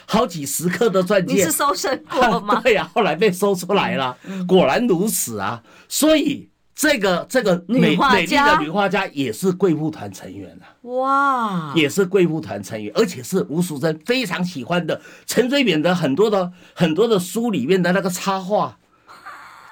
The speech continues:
Speaker 1: 都他帮他画啊。哦，而且是很有名的油画家，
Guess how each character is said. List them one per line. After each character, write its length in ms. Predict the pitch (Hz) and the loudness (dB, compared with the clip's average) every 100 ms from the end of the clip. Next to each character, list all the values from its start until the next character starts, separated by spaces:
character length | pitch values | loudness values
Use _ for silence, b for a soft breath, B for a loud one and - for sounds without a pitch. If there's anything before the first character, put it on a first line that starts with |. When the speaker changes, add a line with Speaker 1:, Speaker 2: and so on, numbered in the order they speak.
| - | -2
Speaker 1:
都 180 | 240 226 | 0 0
他 200 | 202 226 | -2 -2
帮 140 | 190 | 0
他 140 | 214 202 | 0 -2
画 360 | 208 226 165 | 0 0 2
啊。 360 | 147 139 139 - _ b b b | 0 -2 -4 -16 _ b b b
哦， 200 | 185 175 | 2 2
而 60 | 220 | 2
且 160 | 190 | 0
是 100 | 190 | 0
很 140 | 196 156 | 0 0
有 140 | 120 | 0
名 160 | 131 180 | 0 2
的 100 | 165 | 2
油 180 | 120 | 0
画 220 | 135 175 143 | -2 -2 -2
家， 240 | 143 | -4